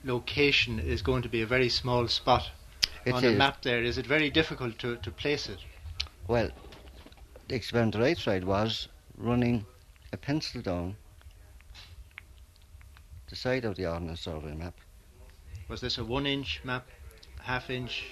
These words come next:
Speaker 2: Well, it really makes no difference. And suddenly, someplace down,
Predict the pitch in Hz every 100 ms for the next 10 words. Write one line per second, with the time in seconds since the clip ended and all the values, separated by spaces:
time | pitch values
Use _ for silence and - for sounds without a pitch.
0 | - 113 127 120 120 110 107 107 104 107
1 | - 92 87 - - - - - - -
2 | - - - 95 - 123 107 - 175 175
3 | 131 95 - 90 82